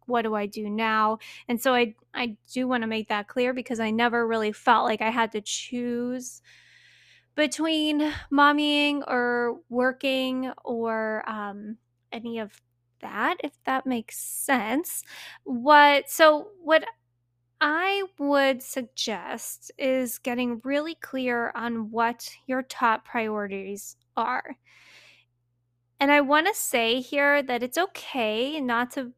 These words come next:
want to be home with your child, even if you need to work or even if you want to work. Like, I wanna give you the permission that it's okay to go outside the home. It's okay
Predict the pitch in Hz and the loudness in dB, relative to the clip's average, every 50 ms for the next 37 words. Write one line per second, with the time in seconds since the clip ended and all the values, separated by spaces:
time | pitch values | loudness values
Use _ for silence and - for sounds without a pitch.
0 | _ _ 233 233 226 220 - - - - 285 247 269 269 277 262 269 269 262 262 | _ _ -6 -4 -4 -4 -6 -8 -10 -10 -8 -6 -4 -4 -4 -2 -2 -2 -2 -2
1 | 262 269 262 - 262 254 262 - 277 262 254 262 262 262 262 262 262 254 - - | -2 -2 -2 -4 -4 -6 -6 -6 -4 -4 -2 -2 -2 -2 -2 -2 -4 -4 -6 -12
2 | - _ _ _ _ _ _ _ _ _ _ _ _ _ _ _ _ _ _ _ | -16 _ _ _ _ _ _ _ _ _ _ _ _ _ _ _ _ _ _ _
3 | _ _ _ - 254 254 254 233 247 247 247 247 247 - 254 240 233 226 226 226 | _ _ _ -8 -6 -4 -2 -2 -2 0 0 -2 -2 -2 -2 -2 0 0 0 0
4 | 233 233 240 247 262 269 247 262 277 269 - _ - - 302 277 262 277 269 269 | 0 0 0 0 0 -2 -2 -4 -6 -6 -6 _ -10 -8 -8 -4 -2 0 0 0
5 | 269 262 - 226 233 240 247 247 277 285 302 285 - 294 269 226 208 233 220 226 | 0 -2 -4 -6 -4 -4 -2 -2 0 0 0 0 0 -2 -2 -2 -2 -2 -2 -2
6 | 226 247 247 - - 220 220 - - - - - - _ _ _ 233 220 214 - | -2 -2 -4 -6 -8 -8 -8 -8 -8 -8 -10 -10 -14 _ _ _ -8 -8 -8 -8
7 | - - 262 262 269 294 302 277 311 277 294 320 311 311 311 302 - - 277 240 | -6 -2 0 2 2 2 0 0 -2 -2 -2 0 2 2 2 2 0 -2 -2 0
8 | 226 214 208 - - - 262 262 277 285 294 302 311 - _ _ _ _ _ _ | 0 -2 -2 -4 -4 -2 -2 0 0 0 0 -2 -2 -6 _ _ _ _ _ _
9 | _ _ _ _ _ _ _ _ _ - - - _ - 262 254 233 240 240 - | _ _ _ _ _ _ _ _ _ -14 -14 -10 _ 0 2 2 2 2 2 2
10 | 269 262 262 262 - - - 247 226 220 220 226 247 262 277 277 - - - - | 2 2 2 0 -4 -8 -6 -6 -4 -2 -2 0 0 -2 -2 -6 -10 -18 -20 -20
11 | - - - _ _ - - 269 240 269 254 240 226 233 233 226 - 247 233 226 | -20 -20 -20 _ _ -2 -2 0 2 2 2 4 4 2 2 0 -2 -4 -2 -2
12 | 247 247 247 247 226 226 226 233 233 220 - 233 226 - - - 226 220 220 220 | -2 -2 -2 -2 -2 -2 -2 -4 -6 -6 -6 -8 -8 -10 -10 -8 -6 -6 -4 -4
13 | 226 240 247 262 262 | -2 -2 -2 -4 -6